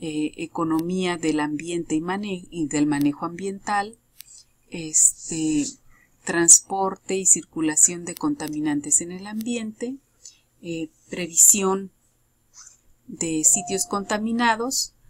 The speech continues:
proceso y modificación y prevención de la contaminación,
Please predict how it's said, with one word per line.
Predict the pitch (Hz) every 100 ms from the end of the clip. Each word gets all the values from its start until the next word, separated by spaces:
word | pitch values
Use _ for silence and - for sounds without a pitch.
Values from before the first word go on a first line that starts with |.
| - -
proceso | 180 180 - 185 180
y | 190
modificación | 185 180 170 - - - 175 170 - 185 185 190 - - _ - - - -
y | - 185
prevención | 175 165 165 - 190
de | 185
la | 190 180
contaminación, | 190 185 196 202 208 220 - 214 226 247